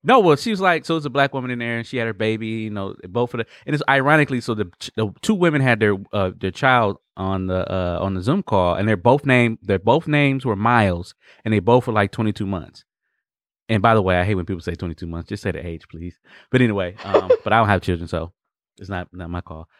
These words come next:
Speaker 1: But,
Speaker 2: No, even
Speaker 1: um,
Speaker 2: when I have children, I'm not doing that dumb
Speaker 1: <laughs>
Speaker 2: shit.
Speaker 1: Like,
Speaker 2: They two.
Speaker 1: twenty-two months. You're, say two, please. <laughs> But no, um, uh, and so the, one of the women that were on there, so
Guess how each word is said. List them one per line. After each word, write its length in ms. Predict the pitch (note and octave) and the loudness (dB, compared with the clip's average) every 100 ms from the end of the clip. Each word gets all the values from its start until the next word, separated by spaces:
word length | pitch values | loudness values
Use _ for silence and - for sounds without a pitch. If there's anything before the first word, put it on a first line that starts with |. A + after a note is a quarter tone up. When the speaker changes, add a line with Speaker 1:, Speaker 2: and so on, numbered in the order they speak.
| _ _ G#2 | _ _ -4
Speaker 1:
But, 180 | G2 | -2
Speaker 2:
No, 280 | - G2+ G2 | 0 0 0
even 140 | F#2 C4 | -2 0
Speaker 1:
um, 40 | |
Speaker 2:
when 100 | A3 | 0
I 80 | F#3 | 0
have 180 | D#3+ C#3 | 0 -2
children, 240 | D3+ C#3+ | -4 -2
I'm 80 | D#3 | -2
not 120 | C3+ | -4
doing 140 | C3 B2 | -4 -6
that 140 | A#2+ | -8
dumb 120 | C3+ | -2
Speaker 1:
<laughs> 60 | D#3 | 0
Speaker 2:
shit. 680 | - G#3 - G3 - F3+ E3 | 2 0 0 0 4 2 4
Speaker 1:
Like, 340 | C#3 C#3 F3+ | 4 4 4
Speaker 2:
They 40 | F3 | 4
two. 100 | F#3+ | 4
Speaker 1:
twenty-two 340 | D3+ D3+ D#3 | 2 0 -2
months. 280 | C3+ C#3+ C#3 | 0 -4 -4
You're, 240 | F3 E3 C3+ | -4 -2 -2
say 200 | G3+ F#3+ | 0 0
two, 340 | A#3+ G3 A#2+ | 4 2 2
please. 500 | - F#3+ E3+ G#2+ - A3+ - F#2+ - | -2 -2 0 -2 -8 -10 -10 -10 -16
<laughs> 380 | - G3 - - | -4 -2 -2 -2
But 120 | A#2+ | 2
no, 260 | A#2 G#2+ F#2 | 4 4 4
um, 680 | A2 G#2 G2+ F#2 F2 D#2+ - _ _ _ _ _ _ - | 4 6 6 2 -2 -10 -16 _ _ _ _ _ _ -6
uh, 500 | B1+ F#2 F2 E2 D#2 - - | 0 2 2 0 -4 -8 0
and 400 | G2+ G2 F2+ E2+ _ _ _ _ | 4 4 0 -6 _ _ _ _
so 140 | A#2 | 0
the, 100 | G2+ | 0
one 200 | F#2 B2+ | 0 2
of 100 | D3+ | 4
the 120 | A2+ G2+ | 2 0
women 440 | D2+ G2+ G2+ G2 F#2+ | -2 -2 0 0 -2
that 140 | F#2 | -2
were 80 | E2+ | -4
on 240 | D#2 F#2 F#2 | -4 -4 -2
there, 420 | F2 F2 F2 F#2 | -4 -4 -6 -6
so 260 | - F#2+ | -4 -4